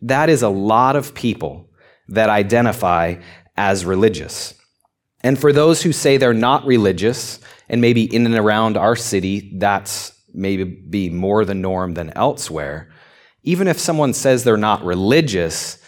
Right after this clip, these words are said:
don't you hear it a lot in your workplace, in your school, in your neighborhood?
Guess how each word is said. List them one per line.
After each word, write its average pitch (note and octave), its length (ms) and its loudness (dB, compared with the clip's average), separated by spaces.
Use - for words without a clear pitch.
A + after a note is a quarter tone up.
don't D3+ 200 0
you E3 100 0
hear C3 380 0
it C3+ 60 2
a B2 40 2
lot A2 260 0
in F#2+ 60 -10
your E2 100 -4
workplace, A#2 800 -2
in E2+ 80 -8
your D#2 80 -10
school, A#2+ 640 0
in F2+ 80 -6
your E2 120 -8
neighborhood? A2 720 0